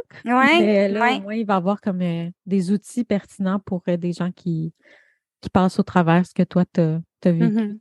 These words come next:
Speaker 2: tu sais. Non, j'en doute pas que ça doit être, ben, on disait ça aussi, que c'est pas doublement difficile, c'est exponentiel.
Speaker 1: Ouais. Oui, oui, puis ça, c'est ça, c'est pas le double ou le triple de travail, c'est,
Speaker 2: Mm.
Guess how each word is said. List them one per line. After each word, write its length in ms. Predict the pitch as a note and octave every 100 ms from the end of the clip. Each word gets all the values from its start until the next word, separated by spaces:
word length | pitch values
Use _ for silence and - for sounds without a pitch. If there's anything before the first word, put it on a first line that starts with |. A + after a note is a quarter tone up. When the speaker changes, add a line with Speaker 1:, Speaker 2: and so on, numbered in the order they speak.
| -
Speaker 2:
tu 60 | G3+
sais. 100 | G3+ _
Non, 140 | D#3 E3+
j'en 180 | G3
doute 200 | F#3+ A3
pas 120 | - C#4+
que 140 | A#3+
ça 160 | - F3
doit 320 | F#3 F#3 F3+
être, 200 | F#3 F#3 _ _ _ _ _ _ _ _ _
ben, 200 | G3 F3+
on 100 | G3+
disait 300 | F3 - F#3
ça 160 | - A#3
aussi, 280 | G3+ - A3+
que 40 |
c'est 120 | -
pas 140 | F#3+ G#3+
doublement 540 | F3+ G#3+ G3 F#3+ F#3+
difficile, 480 | G3 F#3+ - G#3 G#3+
c'est 180 | - -
exponentiel. 840 | F3 F3 - F#3+ G3+ G3 - - G3
Speaker 1:
Ouais. 220 | G3+ A#3 - _
Oui, 380 | A#3+ D4 E4+ B3 _ G3
oui, 180 | C4+ D4
puis 100 | -
ça, 420 | - D4 C#4 A3 - -
c'est 140 | A#3+
ça, 120 | E4+
c'est 120 | F4
pas 140 | B3+ D#4
le 120 | C#4
double 300 | A#3 D4+ C#4
ou 20 |
le 140 | B3 G#3
triple 280 | - C#4+
de 80 | A3
travail, 440 | G#3 G#3 F#3+ A#3 B3
c'est, 160 | -
Speaker 2:
Mm. 40 | G3+